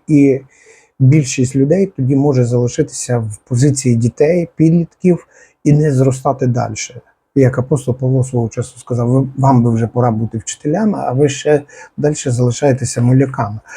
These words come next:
І, можливо, ця претензія скоріше до тих, хто бере опіку за тих чи інших людей. От у мене є друг Андрій Марат, із Трускавця. Е, я його сміливо можу назвати своїм наставником,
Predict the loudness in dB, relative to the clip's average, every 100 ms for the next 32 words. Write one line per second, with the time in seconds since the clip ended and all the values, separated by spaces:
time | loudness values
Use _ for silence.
0 | -14 0 2 4 2 2 0 -4 -8 -6
1 | -2 0 0 -2 -2 -2 -2 -2 -2 -4
2 | -2 -2 -2 -2 0 2 2 2 -2 -4
3 | -4 -4 -4 -2 -4 -4 0 2 2 -2
4 | -4 -2 0 0 -2 -10 _ _ _ _
5 | 0 4 4 4 2 2 0 -2 -6 -14
6 | _ -4 0 2 2 0 -2 -4 -12 _
7 | _ -20 -6 0 0 -2 -4 -4 -2 -4
8 | -4 -10 -12 -14 _ -20 -20 -20 _ -6
9 | 0 2 2 2 2 2 2 2 0 -2
10 | 0 2 2 2 0 0 0 -2 -2 -4
11 | -4 -6 -6 -2 -2 -2 -4 -4 -4 -6
12 | -12 -16